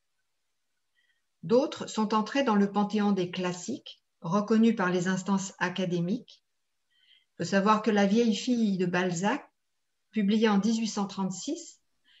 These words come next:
est considérée comme le premier roman feuilleton dans la presse. Nous ferons un point sur les auteurs femmes également, car à l'époque,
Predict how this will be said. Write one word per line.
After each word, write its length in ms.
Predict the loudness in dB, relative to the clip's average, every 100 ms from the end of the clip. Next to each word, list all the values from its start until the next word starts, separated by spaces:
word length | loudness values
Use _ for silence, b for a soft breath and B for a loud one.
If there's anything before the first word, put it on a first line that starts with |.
| b
est 100 | -4
considérée 560 | -2 -2 0 2 4 2
comme 220 | 2 2
le 100 | 0
premier 400 | -2 -2 0 0
roman 300 | -2 -4 -4
feuilleton 420 | -2 -2 -2 -2
dans 140 | -2
la 100 | -2
presse. 600 | -6 -8 -12 -12 -18 -20 _ _ _ _ _ _ _ _ _ _ _ _ _ _ _ _ _ B B 2
Nous 80 | 2
ferons 320 | 6 6 6
un 140 | 4
point 300 | 2 0 0
sur 160 | 0 -2
les 220 | 0 -2 -6 -4
auteurs 320 | -2 0 -4 -4
femmes 400 | 0 2 2 0
également, 500 | -4 -4 -2 -4 -8 -16 _ _ _ _ _ _ _ _ _
car 180 | 0 4
à 60 |
l'époque, 720 | 4 2 2 0 0 -6 -16